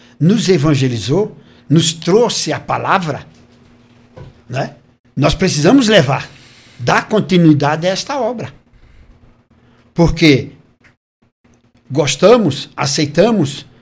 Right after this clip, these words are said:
a, a, a palavra produziu efeito na nossa vida, valeu a pena? Valeu. Alguém tá es-, aguardando essa palavra.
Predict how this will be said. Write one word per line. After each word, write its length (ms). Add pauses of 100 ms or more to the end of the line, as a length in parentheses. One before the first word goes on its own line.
(200)
a, 160
a, 320 (180)
a 20
palavra 800
produziu 640
efeito 640 (280)
na 140
nossa 320
vida, 480 (800)
valeu 420
a 80
pena? 520
Valeu. 540 (200)
Alguém 320
tá 180
es-, 220
aguardando 580
essa 200
palavra. 460